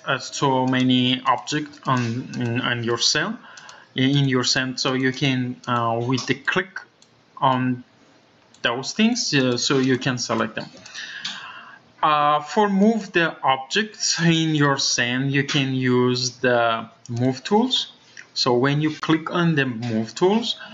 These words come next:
you can see, uh, these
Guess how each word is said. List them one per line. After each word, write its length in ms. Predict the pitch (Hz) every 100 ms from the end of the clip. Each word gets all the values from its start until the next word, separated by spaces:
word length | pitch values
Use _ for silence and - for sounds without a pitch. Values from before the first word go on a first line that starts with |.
| - -
you 120 | 139
can 400 | 143 151 143 139
see, 640 | 131 - 135 131 131 127 120 110 _ _ _ _ _ _ _ _ _ _ - - - 131
uh, 280 | 117 113 110 -
these 360 | 147 - -